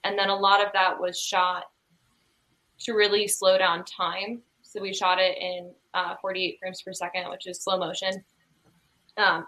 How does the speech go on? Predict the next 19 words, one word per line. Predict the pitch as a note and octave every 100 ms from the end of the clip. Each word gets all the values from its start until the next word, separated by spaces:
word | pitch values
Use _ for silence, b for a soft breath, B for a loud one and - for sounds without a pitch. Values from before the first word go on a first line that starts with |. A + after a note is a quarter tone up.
| -
for | G#3
the | F#3+
majority | F#3+ F#3 F3 F3
of | F3+
it, | - - -
to | G#3
really | F#3+ G3 F#3 E3+ F3 - _ _ _ _ _ _ _ _ _ _ _ -
throw | G#3+ G#3
you | G3+ F#3+
into | F#3+ F#3+
that | F3+ E3 -
space. | - - - G#3 F#3+ F3+ E3+ F3 - - _ _
But | A#3
I | A#3+ C#4+
think | A#4+ C#5+ A4+
I |
must | A#3 D4+ D#4+
have, | A#3 -
and, | G3+ G3+